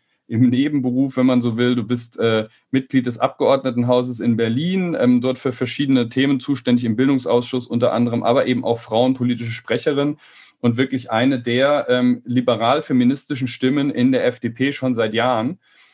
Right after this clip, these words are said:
und, äh, in der liberalen Familie insgesamt. Insofern, ähm, bin ich gespannt, äh, was du uns heute so erzählen kannst zum Stand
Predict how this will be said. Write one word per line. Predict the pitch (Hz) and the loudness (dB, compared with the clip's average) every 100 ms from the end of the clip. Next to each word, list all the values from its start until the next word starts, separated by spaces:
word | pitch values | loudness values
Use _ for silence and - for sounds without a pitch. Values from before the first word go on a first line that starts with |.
| _ - | _ -2
und, | 123 123 120 | 2 2 0
äh, | 107 | -2
in | 110 | 2
der | 120 | 2
liberalen | 120 113 117 123 | 2 2 2 0
Familie | 123 120 117 110 | 0 0 0 -2
insgesamt. | 123 131 127 135 139 117 | -4 -4 -2 -2 -2 -4
Insofern, | 110 120 131 120 113 | -6 -2 0 0 -2
ähm, | 113 113 110 - | -2 -4 -4 -8
bin | - 147 | -4 -2
ich | - | -2
gespannt, | 117 - 127 156 214 | -8 0 2 2 -2
äh, | - 135 131 131 120 - _ _ | -2 2 2 2 0 -10 _ _
was | 113 127 139 - | 0 0 0 -6
du | 165 165 | -4 -2
uns | 156 | -2
heute | 147 143 139 | 0 0 0
so | 139 | 0
erzählen | 123 - 156 202 151 | -2 0 0 0 0
kannst | 120 120 - | -2 -2 -2
zum | 131 | -4
Stand | 120 - 120 131 - | -2 -2 0 0 -2